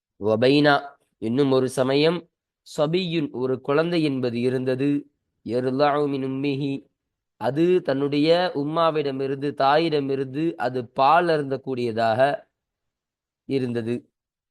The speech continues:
என்று ஸல்லல்லாஹு அலைஹி சொன்னாங்க. அப்போ ஒரு முறை ஒரு குழந்தை தன்னுடைய உம்மாவிடமிருந்து பால் அருந்து இருக்கக்கூடிய ஒரு சூழ்நிலையில், ஒரு நிலையில் ஒரு குழந்தை என்பது இருந்தது. அந்த சமயத்துல ஃபமர்ர ரஜுலுன்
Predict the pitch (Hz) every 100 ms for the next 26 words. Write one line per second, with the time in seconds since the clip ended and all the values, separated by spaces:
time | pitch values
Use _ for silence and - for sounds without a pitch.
0 | _ _ _ - 117 123 170 160 135 127
1 | 123 110 117 101 98 87 _ _ _ _
2 | - 87 95 104 110 120 127 135 156 160
3 | - _ _ _ - 107 101 120 135 147
4 | 147 165 180 - - 131 131 131 123 135
5 | 151 151 147 135 135 135 131 147 165 170
6 | 170 _ _ _ _ 123 135 165 156 143
7 | 143 131 131 117 135 127 123 139 160 165
8 | - 127 127 127 - 143 143 139 139 160
9 | 175 165 _ _ _ _ _ 120 135 135
10 | 135 151 151 165 170 135 131 110 139 139
11 | 139 120 120 113 120 127 123 120 - 117
12 | 110 113 131 151 147 143 139 139 - _
13 | _ _ 120 120 147 147 156 143 147 143
14 | 156 156